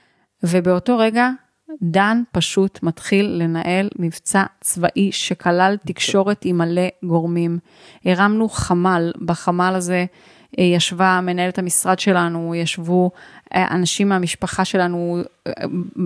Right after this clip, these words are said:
באמת צירפנו לשם את הבולדוזרים הכי חזקים, אנשים מצוות המנחים שלנו, אה, דודה של דן שהיא בולדוזר מטורף, אה, אחותי, אה,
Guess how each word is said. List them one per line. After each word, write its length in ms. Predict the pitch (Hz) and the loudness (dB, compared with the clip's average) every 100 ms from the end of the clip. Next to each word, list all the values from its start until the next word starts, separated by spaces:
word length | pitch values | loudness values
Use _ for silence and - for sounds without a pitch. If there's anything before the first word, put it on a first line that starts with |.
| - | -4
באמת 320 | 180 180 214 - | -2 0 0 0
צירפנו 340 | 190 190 214 | -2 -2 -2
לשם 240 | 202 214 | 0 0
את 120 | 208 175 | 0 0
הבולדוזרים 760 | 160 175 170 202 214 226 185 | 0 0 2 2 2 0 -2
הכי 180 | - 202 | -4 -6
חזקים, 560 | 208 180 165 190 165 165 - - - - | -2 -2 -2 -2 -4 -6 -16 -20 -20 -2
אנשים 420 | 190 180 - 214 | 2 2 2 2
מצוות 380 | 196 - 202 208 | 2 2 0 2
המנחים 460 | 185 175 - 202 196 | 0 0 0 0 0
שלנו, 640 | - 190 175 170 165 165 - - _ - | 2 2 2 0 -2 -6 -8 -20 _ -2
אה, 360 | 185 180 180 175 | 2 4 4 2
דודה 280 | 170 196 202 | 2 2 0
של 160 | - | 0
דן 220 | 185 196 196 | 0 0 0
שהיא 200 | 208 175 | -2 -2
בולדוזר 600 | 170 170 190 196 196 190 - - | -2 0 0 2 -2 -4 -14 -6
מטורף, 800 | 180 185 175 185 185 170 - - - | 0 0 2 2 2 0 -4 -14 -8
אה, 60 | - - | -4 -2
אחותי, 640 | 185 - 185 - 214 175 - - - _ | -2 -2 -2 0 0 0 -6 -18 -20 _
אה, 60 | - | -4